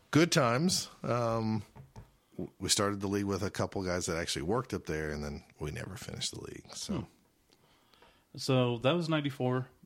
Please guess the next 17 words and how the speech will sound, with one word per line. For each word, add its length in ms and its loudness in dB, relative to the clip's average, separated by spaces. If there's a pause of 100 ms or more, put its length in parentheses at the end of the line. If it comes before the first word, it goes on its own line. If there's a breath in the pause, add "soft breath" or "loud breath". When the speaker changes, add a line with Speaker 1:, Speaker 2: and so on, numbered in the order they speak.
(140)
Speaker 2:
The 80 4
next 320 2
thing 240 0
for 160 -4
Blood 260 4
Bowl 160 2
to 80 -4
come 240 -2
out 460 -4
was 160 -2
actually 560 -2
a 80 -4
P 240 -6
C 240 -6
game 380 -8 (100)
in 120 -4
ninety-five. 720 -4